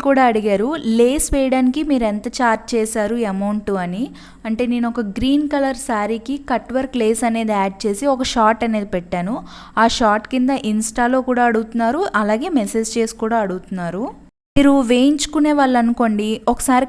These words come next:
కాలిక్యులేట్ చేసుకోండి. వేయించుకోవాలనుకున్న వేసేవాళ్ళు కూడా రెండున్నర మీటర్లు వేసే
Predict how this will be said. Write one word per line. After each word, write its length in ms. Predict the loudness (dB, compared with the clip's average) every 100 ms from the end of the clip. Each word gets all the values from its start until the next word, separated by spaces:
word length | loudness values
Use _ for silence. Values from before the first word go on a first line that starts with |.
| 2
కాలిక్యులేట్ 440 | 2 2 0 0 0
చేసుకోండి. 460 | -2 -2 -2 -2 -6 -2 2
వేయించుకోవాలనుకున్న 1160 | 2 4 2 2 4 6 6 4 2 4 2 2 2
వేసేవాళ్ళు 680 | 2 2 2 2 4 2 0 -2
కూడా 220 | -2 -2 -4 -8 -18 -20 -12 -4
రెండున్నర 560 | -2 0 2 2 2 2 0
మీటర్లు 420 | -2 -2 -2 0 0
వేసే 240 | 0 -2